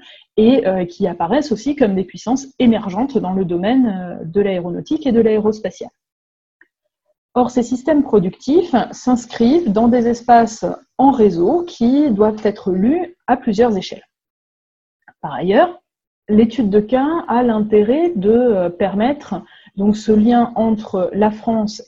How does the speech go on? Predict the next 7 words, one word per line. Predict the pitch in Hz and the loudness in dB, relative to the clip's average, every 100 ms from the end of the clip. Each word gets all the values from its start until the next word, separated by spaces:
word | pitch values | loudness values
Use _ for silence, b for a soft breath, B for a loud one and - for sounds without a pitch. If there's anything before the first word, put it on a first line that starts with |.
| _ - | _ 0
et | 240 | 4
l'échelle | 226 214 202 185 | 4 2 -2 -2
mondiale | 180 180 208 392 - b b b | -4 0 2 0 -2 b b b
et | 226 | 2
donc | 190 277 349 | 2 0 2
de | 214 | 4
montrer | 208 254 294 - 302 294 269 | 6 4 0 -4 -2 -2 -2